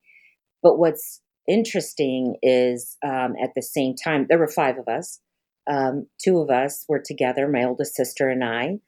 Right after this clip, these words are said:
Um, we went through the orphanage and, and, and, and ended up with one foster family, a wonderful family, wonderful. Um, my three younger siblings,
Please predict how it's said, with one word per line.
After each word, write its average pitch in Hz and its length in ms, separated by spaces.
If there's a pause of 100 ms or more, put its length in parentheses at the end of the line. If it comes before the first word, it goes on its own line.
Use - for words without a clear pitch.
(540)
Um, 135 420 (1300)
we 147 220
went 139 180
through 151 140
the 135 100
orphanage 131 580
and, 117 380
and, 123 320
and, 127 260
and 127 360
ended 135 240
up 127 200
with 127 180
one 131 240
foster 127 420
family, 127 380
a - 120
wonderful 143 880
family, 127 560
wonderful. 131 840 (500)
Um, 135 380
my 135 260
three 147 200
younger 143 320
siblings, 165 800